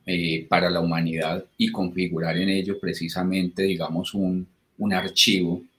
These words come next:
eh, que en últimas, pues, lo que muestra es,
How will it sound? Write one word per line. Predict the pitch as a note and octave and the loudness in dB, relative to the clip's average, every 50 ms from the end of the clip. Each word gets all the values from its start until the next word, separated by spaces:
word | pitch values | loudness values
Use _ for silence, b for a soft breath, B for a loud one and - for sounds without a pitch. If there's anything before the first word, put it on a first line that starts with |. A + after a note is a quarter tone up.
| _ _ _ _ _ _ - | _ _ _ _ _ _ -4
eh, | F2 F2 E2+ E2 E2 E2 D#2+ - | -2 0 0 2 0 0 -2 -2
que | - F2 | -2 -2
en | D#2+ E2 | -2 -2
últimas, | E2 E2 D#2+ G2 G2 F#2 F2+ - | -4 -4 -2 -2 -2 -2 -2 -4
pues, | - F#2+ E2+ D#2+ | -6 -6 -4 -4
lo | E2+ E2 | -6 -6
que | - E2+ | -4 -4
muestra | D#2+ E2 E2 E2+ E2 - - - F#2+ F#2+ F#2+ F#2+ | -2 0 0 -2 -2 -2 -2 0 0 2 2 2
es, | F#2+ F#2 F#2+ F#2+ F#2 F#2 - - - | 2 2 4 2 2 0 -2 -8 -12